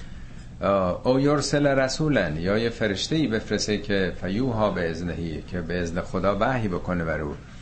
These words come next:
اینجا میگه "کلم الله موسی تکلیما"، تکلیما به صورت نکره اومده، یعنی به گونه خاص، نه این صحبت‌هایی که ما با هم می‌کنیم.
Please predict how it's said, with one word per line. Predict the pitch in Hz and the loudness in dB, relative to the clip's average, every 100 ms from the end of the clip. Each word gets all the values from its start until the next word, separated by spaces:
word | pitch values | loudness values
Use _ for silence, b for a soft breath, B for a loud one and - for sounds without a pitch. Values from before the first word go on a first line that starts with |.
| B B B B - | B B B B -2
اینجا | 113 107 143 | 0 4 4
میگه | 165 135 135 147 | 4 4 4 2
"کلم | 131 113 110 117 | 2 4 4 4
الله | 143 | 4
موسی | 156 131 123 156 | 4 4 2 0
تکلیما"، | 156 131 117 - 151 160 127 90 73 | 0 0 -2 0 0 2 2 2 0
تکلیما | - 104 101 117 110 120 143 | -2 -2 -2 -2 0 2 2
به | 127 | 0
صورت | - 127 135 | -2 -4 -2
نکره | 139 110 101 107 104 | 0 0 0 0 2
اومده، | 135 113 98 90 87 | 2 2 2 0 0
یعنی | 104 147 | 0 0
به | 135 | 0
گونه | 113 117 131 139 | 0 0 2 0
خاص، | - 147 117 - - - B B B B | 2 2 2 -2 -8 -12 B B B B
نه | 123 | 2
این | 165 156 | 2 2
صحبت‌هایی | - 127 110 101 110 104 | 2 4 4 4 2 2
که | - 101 | 2 2
ما | 95 92 107 107 | 2 2 4 4
با | 95 | 2
هم | 95 101 | 4 2
می‌کنیم. | 95 92 101 95 80 | 2 0 -2 -2 -2